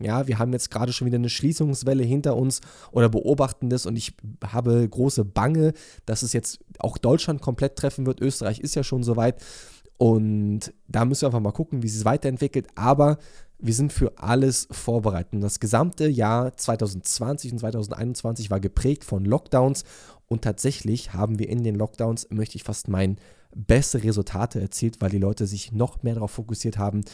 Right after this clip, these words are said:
und, ähm, noch mehr in der Community teilgenommen haben. Und da haben wir fantastische Resultate erzielt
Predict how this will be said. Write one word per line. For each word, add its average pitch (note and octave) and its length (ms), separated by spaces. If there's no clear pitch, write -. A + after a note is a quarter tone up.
und, G2 240
ähm, F#2+ 240
noch A2+ 280
mehr A2 140
in G2 60
der G2+ 80
Community A2+ 380
teilgenommen G2+ 500
haben. F#2+ 320
Und - 120
da F#2+ 40
haben G2+ 140
wir G2+ 160
fantastische A2+ 640
Resultate G#2 480
erzielt G#2+ 280